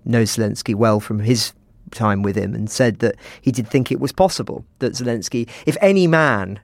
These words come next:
can adapt a message and change, it's surely somebody who is a former actor and comedian. So we'll have to see what message that takes. One final question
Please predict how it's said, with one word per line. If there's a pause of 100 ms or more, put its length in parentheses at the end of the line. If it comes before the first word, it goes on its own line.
can
adapt
a
message
and
change,
it's
surely
somebody
who
is
a
former (360)
actor
and
comedian.
So
we'll
have
to
see
what (180)
message
that
takes. (800)
One
final
question